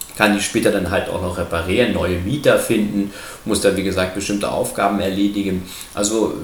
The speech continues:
im Großen und Ganzen hat man schon viele Möglichkeiten, das, äh, zu machen. Sehr, sehr manchmal ein bisschen die,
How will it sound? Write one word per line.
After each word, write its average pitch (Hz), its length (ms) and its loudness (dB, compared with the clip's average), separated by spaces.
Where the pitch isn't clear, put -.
im 117 200 -4
Großen 147 300 2
und 120 100 2
Ganzen 107 260 2
hat 135 120 2
man - 100 -4
schon - 140 -2
viele 117 180 -2
Möglichkeiten, 131 760 0
das, 127 240 4
äh, 104 400 0
zu - 160 -2
machen. 110 480 4
Sehr, 123 320 6
sehr 123 200 6
manchmal 117 380 4
ein 101 80 2
bisschen 110 300 0
die, 101 220 0